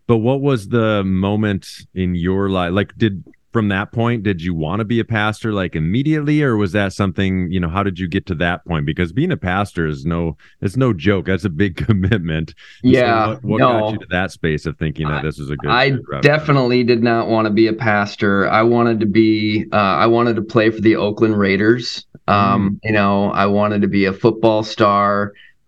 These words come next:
Speaker 2: Um, and then as I got into high school, I, I really got into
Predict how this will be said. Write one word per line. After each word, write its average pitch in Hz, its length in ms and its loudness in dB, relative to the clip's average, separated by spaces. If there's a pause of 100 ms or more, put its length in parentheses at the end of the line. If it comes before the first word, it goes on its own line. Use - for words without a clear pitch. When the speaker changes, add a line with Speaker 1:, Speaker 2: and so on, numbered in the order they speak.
Speaker 2:
Um, 95 600 2
and 104 220 0
then 101 200 2
as 101 180 0
I 104 80 2
got 101 200 2
into 98 180 0
high 117 180 4
school, 110 460 2
I, 98 120 0 (100)
I 87 60 0
really 101 300 0
got 101 220 0
into 98 560 0